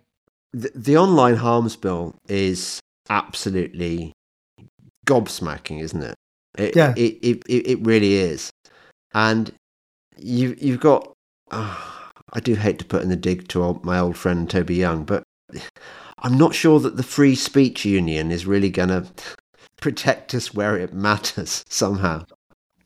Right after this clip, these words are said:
Speaker 2: Yeah, I, I don't know. I mean,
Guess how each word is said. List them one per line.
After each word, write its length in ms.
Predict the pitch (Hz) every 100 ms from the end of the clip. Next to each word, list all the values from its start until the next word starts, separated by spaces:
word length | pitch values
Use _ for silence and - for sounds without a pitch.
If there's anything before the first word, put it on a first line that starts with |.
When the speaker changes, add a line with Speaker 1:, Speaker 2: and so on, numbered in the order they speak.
| _ _ _ _
Speaker 2:
Yeah, 480 | 117 123 147 135 123 127
I, 520 | 123 123 120 120 113 - _ -
I 100 | 120
don't 180 | 123
know. 140 | 123 123
I 120 | 143
mean, 440 | 139 139 135 131